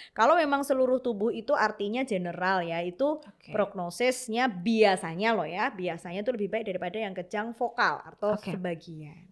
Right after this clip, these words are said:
Speaker 1: Seperti
Speaker 2: Oke.
Speaker 1: itu.
Speaker 2: Untuk rentang usianya sendiri, dokter,
Speaker 1: Mm-mm.
Speaker 2: faktor resikonya pada usianya ber-, usia berapa?
Speaker 1: Kalau kita bicara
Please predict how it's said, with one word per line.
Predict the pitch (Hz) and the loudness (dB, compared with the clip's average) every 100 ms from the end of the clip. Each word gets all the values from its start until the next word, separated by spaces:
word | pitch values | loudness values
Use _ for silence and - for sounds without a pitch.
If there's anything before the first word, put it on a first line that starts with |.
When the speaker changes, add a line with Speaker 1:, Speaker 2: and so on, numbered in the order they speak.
| 180 | -20
Speaker 1:
Seperti | - - 185 180 - | -20 -10 -6 -6 -6
Speaker 2:
Oke. | 180 170 | -10 -12
Speaker 1:
itu. | - - | -8 2
Speaker 2:
Untuk | 269 269 294 285 285 285 | 4 4 2 4 4 2
rentang | 247 269 269 262 | 0 4 6 6
usianya | 269 262 254 254 247 | 2 6 8 8 6
sendiri, | 277 262 226 220 220 | 4 6 6 8 6
dokter, | 180 - 196 | 4 4 0
Speaker 1:
Mm-mm. | 196 202 202 185 | 0 -2 0 0
Speaker 2:
faktor | 175 214 220 220 | 0 2 6 6
resikonya | 226 240 226 226 254 | 6 2 0 2 4
pada | 220 196 | 8 8
usianya | 190 - 196 196 | 8 6 2 4
ber-, | 190 180 | 2 0
usia | - 208 196 | 0 4 4
berapa? | 185 175 - 160 151 - | 6 2 2 -2 -4 -4
Speaker 1:
Kalau | 240 226 233 302 381 | 0 4 4 4 0
kita | 277 254 269 254 | -6 -2 0 2
bicara | 190 190 190 220 202 202 208 202 185 190 | 0 -2 -2 0 0 2 4 6 4 0